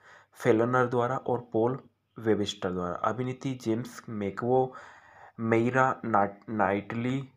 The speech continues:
रोमोला ग्रेई, साइओरस रोनेन, वेनेसा रेग्रेव। छायांकन है सीमवस और मैक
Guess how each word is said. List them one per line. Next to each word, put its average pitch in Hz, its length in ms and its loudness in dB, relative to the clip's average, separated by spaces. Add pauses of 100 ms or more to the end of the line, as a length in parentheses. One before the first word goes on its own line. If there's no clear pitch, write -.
(520)
रोमोला 120 600 4 (140)
ग्रेई, 113 560 -2 (480)
साइओरस 120 840 2 (120)
रोनेन, 110 540 -2 (540)
वेनेसा 117 800 0
रेग्रेव। 95 640 -2 (160)
छायांकन 123 540 -2
है 135 140 -4
सीमवस 113 600 -2 (340)
और 113 140 0
मैक 117 340 0